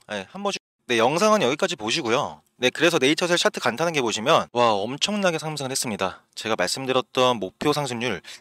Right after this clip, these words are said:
백 퍼센트 이상을 돌파를 해주었고요. 최근에 다시 한번 하락이 있었지만 그 다음날 바로 반등이 나와주면서, 자, 오십 일주 신고가를 다시 한번 갱신을 했는데요. 네, 현재 제가 말씀드렸던 매수가 때부터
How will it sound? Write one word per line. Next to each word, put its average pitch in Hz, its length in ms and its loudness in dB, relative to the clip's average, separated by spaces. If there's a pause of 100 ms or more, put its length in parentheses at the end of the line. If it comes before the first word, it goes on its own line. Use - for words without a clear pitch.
(120)
백 - 220 -8
퍼센트 160 380 0
이상을 123 580 -2 (240)
돌파를 143 560 0
해주었고요. 90 760 0
최근에 220 220 2
다시 - 220 2
한번 160 220 4
하락이 190 340 2
있었지만 107 640 0 (160)
그 123 80 0
다음날 135 360 6
바로 123 300 4
반등이 113 320 -2
나와주면서, 101 720 0 (200)
자, 107 100 -2
오십 127 340 0
일주 160 160 2
신고가를 185 480 4
다시 - 400 2
한번 175 300 4
갱신을 113 460 -2
했는데요. 120 480 -4 (180)
네, 117 100 2
현재 196 220 0
제가 143 160 0
말씀드렸던 175 760 4
매수가 123 380 4
때부터 131 580 0